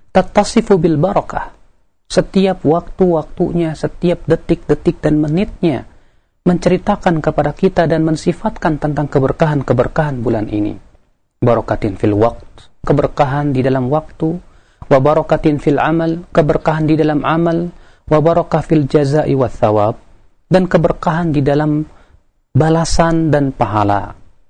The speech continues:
Wa fihi lailatul qadar al mubarakah. Bahkan di dalamnya ada Lailatul Qadar yang diberkahi, allati hiya khairum min alfi syahr, yang lebih baik daripada seribu bulan.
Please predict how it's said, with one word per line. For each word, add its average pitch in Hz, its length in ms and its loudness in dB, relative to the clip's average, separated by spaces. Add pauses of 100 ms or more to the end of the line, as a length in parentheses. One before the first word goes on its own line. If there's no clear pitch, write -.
(380)
Wa 143 80 0
fihi 151 320 2
lailatul 127 480 0
qadar 120 480 0
al 117 160 -2
mubarakah. 110 800 0 (640)
Bahkan 160 320 2
di 165 80 2
dalamnya 180 480 0
ada 170 160 2
Lailatul 196 480 0
Qadar 202 580 0 (300)
yang 175 160 4
diberkahi, 165 1040 0
allati 196 400 4
hiya 175 240 0
khairum 226 400 2
min 139 180 0
alfi 123 300 -2
syahr, 104 480 -6 (240)
yang 185 160 2
lebih 180 260 2
baik 180 380 0
daripada 139 400 0
seribu 151 400 0
bulan. 107 340 -2